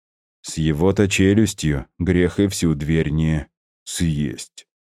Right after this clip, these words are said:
Подводя общий итог, вернулся на кухню, которая встретила меня все той же утренней прохладой от незакрытой на ночь форточки и мяуканьем.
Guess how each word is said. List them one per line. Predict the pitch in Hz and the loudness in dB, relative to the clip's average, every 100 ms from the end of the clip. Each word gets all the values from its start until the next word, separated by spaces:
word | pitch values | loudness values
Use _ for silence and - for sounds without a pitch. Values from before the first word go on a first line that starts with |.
| _ _ _ | _ _ _
Подводя | 90 85 110 143 135 | 2 4 6 6 6
общий | 123 - 117 | 4 4 4
итог, | 143 151 113 | 4 4 6
вернулся | 104 104 110 101 | 6 6 4 4
на | 95 | 2
кухню, | 87 135 - 143 | 4 0 2 2
которая | - 95 101 101 92 | 2 2 4 4 2
встретила | - 92 101 98 90 | 0 0 2 2 2
меня | 90 87 85 | 4 4 2
все | - 80 | 0 -2
той | 107 113 | 2 2
же | 95 98 - | 2 0 0
утренней | 92 85 80 78 | -2 0 0 0
прохладой | - 73 - 95 110 104 | 0 -2 0 0 2 0
от | - 92 | 0 0
незакрытой | 90 80 82 92 95 101 | 0 0 0 -2 0 2
на | 82 73 | 2 0
ночь | 80 - | -2 -2
форточки | 82 90 - 107 - 131 - _ _ - | 0 0 -2 -6 -2 -2 -2 _ _ 0
и | 117 | 4
мяуканьем. | 131 127 85 78 71 67 64 52 | 6 6 4 2 0 0 -4 -8